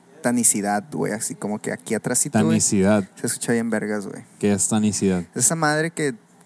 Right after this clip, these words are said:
Speaker 1: que
Speaker 2: ¿Existe ese término?
Speaker 1: Sí, él, él debe saber. Es esa madre, güey, de, o sea, como cuando tú pruebas un vino, güey,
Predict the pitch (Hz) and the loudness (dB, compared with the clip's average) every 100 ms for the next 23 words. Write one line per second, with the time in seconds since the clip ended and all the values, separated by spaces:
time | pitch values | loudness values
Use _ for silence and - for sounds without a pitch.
0 | _ 131 117 113 131 139 160 147 147 160 | _ -2 0 4 4 6 4 2 2 2
1 | 151 123 160 165 - 120 - 120 135 143 | 2 2 2 0 -4 -4 -4 -2 0 -2
2 | - 120 123 - - - - - - 147 | -2 -6 -6 -12 -20 -20 -8 -2 0 0
3 | 156 151 156 165 170 180 175 - _ - | 2 2 2 0 -2 -2 -6 -12 _ -20
4 | - - 123 123 120 117 110 107 - - | -20 -14 0 2 4 2 0 -2 -4 -8
5 | 110 139 123 127 110 - 131 127 139 175 | -2 0 0 -2 -2 -4 -2 -4 -4 -4
6 | 190 190 180 170 147 127 113 113 | -2 -4 -6 -6 -4 -4 -6 -8